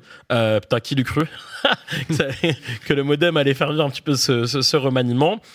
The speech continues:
On a d'un côté, euh, on a, on a, on a eu un communiqué des députés modem, euh, qui ont dit, « Bah, nous, on est toujours en soutien et en participation à la majorité d'Emmanuel Macron. »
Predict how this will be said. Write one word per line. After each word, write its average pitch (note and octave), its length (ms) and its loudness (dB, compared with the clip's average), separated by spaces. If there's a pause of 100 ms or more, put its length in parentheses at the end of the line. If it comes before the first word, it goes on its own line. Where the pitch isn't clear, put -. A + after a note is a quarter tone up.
(260)
On D3 140 4
a D3 80 4
d'un E3 200 0
côté, D#3+ 640 2
euh, A#2 680 2
on A#2+ 100 0
a, A#2+ 200 0
on B2 220 0
a, B2+ 100 -2
on B2+ 100 2
a B2 60 2
eu D3 80 2
un D3 100 0
communiqué D3+ 600 0
des A#2 160 -2
députés C#3 420 -2
modem, C3+ 420 0 (540)
euh, G#2 160 0
qui - 220 -6
ont G#2 120 -4
dit, « G#2 160 -4
Bah, G#2+ 120 0
nous, A2+ 120 0
on B2 120 0
est G2 100 -4
toujours C3+ 220 -2
en A#2+ 80 -2
soutien B2 300 -4
et - 20 0
en G2 100 -4
participation - 520 -4
à - 20 2
la G#2+ 80 2
majorité G2+ 340 -4
d'Emmanuel G2+ 340 -2
Macron. » D#3 440 -2